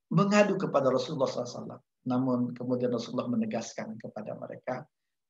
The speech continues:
agar tetap dengan sikap keimanan, mendengar, uh, dan taat, uh, tunduk turut atas apa yang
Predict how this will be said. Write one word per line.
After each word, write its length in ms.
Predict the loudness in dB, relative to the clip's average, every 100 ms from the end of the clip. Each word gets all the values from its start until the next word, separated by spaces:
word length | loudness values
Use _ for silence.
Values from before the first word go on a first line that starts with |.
| -6
agar 400 | -2 -2 -2 -8 _ _ _ _ _ _
tetap 480 | -8 2 2 2 -4
dengan 400 | 0 2 2 2
sikap 560 | -2 -2 0 0 -2 -2
keimanan, 560 | 0 2 0 -2 -6 -8 -18 _ _ _ _ _
mendengar, 960 | -4 0 0 -2 -2 0 0 0 0 -2 -8 _ _ _ _ _ _ _ -14
uh, 320 | -12 -10 -10 0
dan 320 | 2 2 0 -2
taat, 400 | -2 -2 -4 -8 _ _ _ _ -16
uh, 160 | -16 _ -2
tunduk 640 | 4 4 4 4 4 2 -10 _ -4
turut 480 | 0 4 4 2 2
atas 320 | 2 4 2 0
apa 240 | 2 4 6
yang 160 | 6